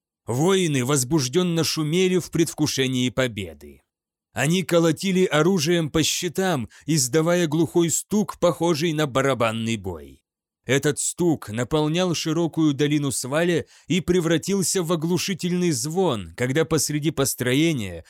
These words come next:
был поднят штандарт Ивара с двумя воронами. Под его знаменем собрались несколько всадников, которые проложили себе путь через стену щитов и поехали к нам.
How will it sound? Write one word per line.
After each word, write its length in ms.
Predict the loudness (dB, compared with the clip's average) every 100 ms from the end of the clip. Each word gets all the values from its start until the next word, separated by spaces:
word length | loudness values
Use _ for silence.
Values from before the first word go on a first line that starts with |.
| -16
был 280 | 0 2 2
поднят 480 | 0 0 0 -2 -2
штандарт 560 | -2 0 0 2 0 0
Ивара 380 | -2 2 2 2
с 100 | 0
двумя 400 | -2 -2 0 -2
воронами. 760 | -4 -6 -6 -12 -16 -18 -20 _ _ _ _ _ _
Под 200 | -2 0
его 280 | 0 2
знаменем 720 | 0 0 -2 0 0 -2 -4
собрались 640 | -4 -2 0 2 2 0 -2
несколько 500 | -2 0 0 0 0
всадников, 880 | 0 0 0 0 -6 -8 -10 -10
которые 520 | -2 2 4 6 4 4
проложили 560 | 2 4 2 0 -2
себе 300 | -2 0 -2
путь 280 | 0 -4 -4
через 320 | -2 0 0
стену 320 | 0 0 0
щитов 640 | -2 -4 -4 0 0 0 -4
и 180 | 0 0
поехали 640 | 2 2 2 2 0 -2
к 140 | -2
нам. 440 | -8 -8 -12 -18